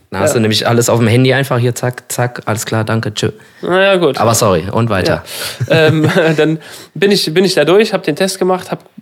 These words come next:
Speaker 2: zwanzig Minuten gewartet, weil ich einen Tipp bekommen habe, „Pass auf, wenn du positiv bist, warte lieber da, fährst direkt nochmal durch, kannst P-C-R-Test machen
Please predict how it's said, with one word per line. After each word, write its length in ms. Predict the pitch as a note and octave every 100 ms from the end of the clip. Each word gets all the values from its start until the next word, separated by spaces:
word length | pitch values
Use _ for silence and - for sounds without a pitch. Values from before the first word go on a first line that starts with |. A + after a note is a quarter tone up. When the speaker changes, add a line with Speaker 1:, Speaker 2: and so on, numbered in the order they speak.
| - -
Speaker 2:
zwanzig 320 | - D#3+ -
Minuten 240 | D3 C#3
gewartet, 460 | C#3 C#3 F3+ G3 E3
weil 200 | C3 C3
ich 160 | C#3
einen 300 | C#3 B2+ C3
Tipp 180 | C3 F#3
bekommen 300 | D3+ - C#3+
habe, 220 | C#3 C3
„Pass 180 | B2+ C#3+
auf, 240 | D3+ D#3+ - - - - -
wenn 100 | B2+
du 280 | C3 C3 -
positiv 420 | - F3+ F3 E3+
bist, 200 | E3 D3+
warte 280 | C3 E3+ E3
lieber 220 | E3 D3+
da, 260 | D3 C#3+ D3
fährst 300 | - C#3+ -
direkt 180 | C3 C#3
nochmal 180 | C#3 D#3
durch, 180 | D3 -
kannst 180 | - -
P-C-R-Test 520 | C3+ - C#3 C#3 C3+
machen 480 | B2+ B2+ B2 B2